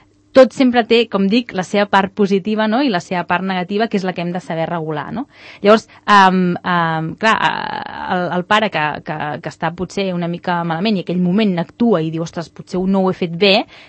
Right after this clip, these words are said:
també s'ha de saber perdonar, i això és superimportant, no? Perquè al final és, és, és el dir, «Vale, si jo reconec que potser no he actuat bé en aquella situació, o no he sigut afortunat amb el que li he dit, o,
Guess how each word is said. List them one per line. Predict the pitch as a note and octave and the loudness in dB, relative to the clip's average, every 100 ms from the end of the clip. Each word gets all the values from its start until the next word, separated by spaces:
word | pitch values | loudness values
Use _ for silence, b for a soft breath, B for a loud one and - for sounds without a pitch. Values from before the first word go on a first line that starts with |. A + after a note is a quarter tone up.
| - | -8
també | F#3+ | -6
s'ha | F#3 D#3+ C#3+ | -6 -8 -10
de | |
saber | D3 C#3+ | -12 -12
perdonar, | C#3+ C#3+ D3 C#3+ | -12 -10 -8 -8
i | D3 | -10
això | D#3+ | -12
és | - | -10
superimportant, | E3 D3+ C#3+ D3 D#3 C3+ C3+ D#3+ | -8 -8 -10 -12 -12 -10 -8 -8
no? | C4 b b - | -8 b b -10
Perquè | F3+ D#3+ | -8 -4
al | D#3 - | -6 -6
final | E3+ E3+ G#3 B B - G#3 | -2 -2 -2 B B -8 -4
és, | F#3+ - | -4 -4
és, | F#3 F3+ - | -6 -6 -6
és | F#3+ F#3+ | -2 0
el | F3+ | 0
dir, | F#3 | 0
«Vale, | F#3 E3 - - - | 0 0 -4 -14 -18
si | - F#3+ | -6 0
jo | G3+ | 2
reconec | G#3 - G#3+ G#3+ | 0 0 2 2
que | F3+ E3+ | 0 -8
potser | F3 G3 | -4 0
no | G3+ | 2
he | G3 | 0
actuat | - G#3 F#3+ F3 | 2 2 4 4
bé | G#3 G#3 | 4 4
en | F#3 | 2
aquella | D#3+ F3 F3 | -2 -4 -6
situació, | F#3 F#3+ - A3+ | -8 -10 -2 0
o | G3 E3 D#3+ | 2 2 0
no | E3 E3+ | -4 -4
he | |
sigut | F3 G#3+ G3+ G3 | -4 -2 0 -2
afortunat | - G3 E3+ G3 G#3+ F#3 | -4 -6 -4 0 0 0
amb | E3+ | -4
el | E3 | -4
que | E3+ | -4
li | F3+ | -2
he | F3+ | 0
dit, | A#3+ G3+ E3+ | 0 0 2
o, | E3 E3+ | 2 2